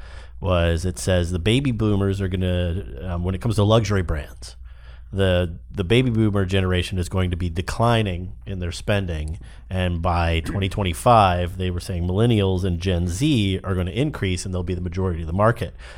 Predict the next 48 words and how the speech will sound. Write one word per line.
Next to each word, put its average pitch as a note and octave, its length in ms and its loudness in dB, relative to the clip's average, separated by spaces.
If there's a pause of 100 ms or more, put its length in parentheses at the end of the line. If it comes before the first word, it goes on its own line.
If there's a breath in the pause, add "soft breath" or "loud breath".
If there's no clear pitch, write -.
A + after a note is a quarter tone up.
(120)
What G#2+ 100 2
I C#3 80 6
wanna D3 200 8
know G2 200 4
is, F2 180 -2
in F2+ 120 0
most C3+ 400 2
of F#2 100 0
these, E2+ 300 -2
you C#3+ 380 4
alluded G#2+ 380 4
to G#2 120 0
it F#2+ 60 2
a F#2+ 40 0
little, G2 480 4
but G2 160 -6
not, F#2+ 160 -2
or F#2+ 260 -2
I G#2+ 100 -4
think - 260 -6
Declan G2+ 400 0
did. D2+ 260 -8 (520 loud breath)
Um, F2+ 420 4
why F#2+ 380 0
does C#3 220 2
Generation G#2 720 -2 (100)
X, - 580 -8
which - 240 -8
is F2 120 -2
mine, F2 500 2
so - 100 -8
I F2 60 -2
have E2+ 100 -2
a E2 40 -6
personal G2 360 -2
stake - 340 -2
in D#2+ 100 -4
this, D2+ 240 -6 (120)
seem A#2 300 -2
to A2 80 -4
get G2 180 -4
skipped - 460 -4
over F2+ 320 2
in D#2+ 100 -2
most E2+ 540 -2
of E2 140 -10
these D#2+ 480 -8 (800 soft breath)
analytics? E2 840 -4